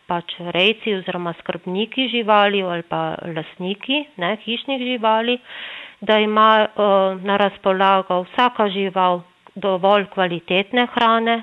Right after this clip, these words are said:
ali krme, ne, tekočo pitno vodo, ne, da po zimi pa vsi kmetje zagotavljajo, res da zmrzuje,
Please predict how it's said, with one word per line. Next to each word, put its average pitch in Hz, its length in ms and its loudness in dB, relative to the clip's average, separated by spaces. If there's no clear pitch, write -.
ali 202 260 0
krme, 208 560 0
ne, 180 220 -4
tekočo 196 600 2
pitno 233 520 -2
vodo, 233 460 2
ne, 190 300 -6
da 196 140 0
po 196 200 -2
zimi 208 400 -2
pa 196 200 0
vsi 220 240 -2
kmetje 214 440 0
zagotavljajo, 190 880 2
res 214 200 2
da 190 200 0
zmrzuje, 226 680 0